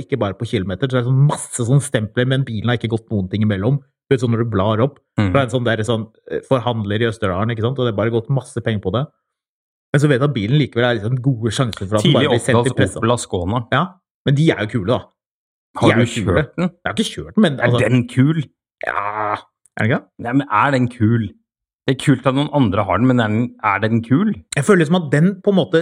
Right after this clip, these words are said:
Speaker 1: den, den toucher såpass mye innpå at, altså nå snakker vi biler folk vil virkelig ikke bry seg om.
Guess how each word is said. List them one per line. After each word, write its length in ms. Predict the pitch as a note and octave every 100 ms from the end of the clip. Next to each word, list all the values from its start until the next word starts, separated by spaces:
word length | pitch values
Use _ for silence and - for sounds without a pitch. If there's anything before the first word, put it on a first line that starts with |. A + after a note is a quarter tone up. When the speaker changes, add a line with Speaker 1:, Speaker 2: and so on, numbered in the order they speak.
| -
Speaker 1:
den, 220 | D#3+ F3 -
den 140 | E3
toucher 380 | E3 F#3 - D#3
såpass 540 | - - - D3+ -
mye 340 | E3 D#3+ A#2+ D3
innpå 280 | G#2 B2 F3 -
at, 80 | C#3 - _ _ _ _ _
altså 160 | C#3 E3
nå 60 |
snakker 240 | E3 E3+ D3
vi 60 | C3+
biler 120 | A2
folk 160 | D3+ C#3
vil 220 | C3+ D3
virkelig 760 | C#3 C3+ D3 D3+ A2 - - G2
ikke 160 | G2+ A2+
bry 80 | G#2
seg 140 | D#3
om. 100 | F3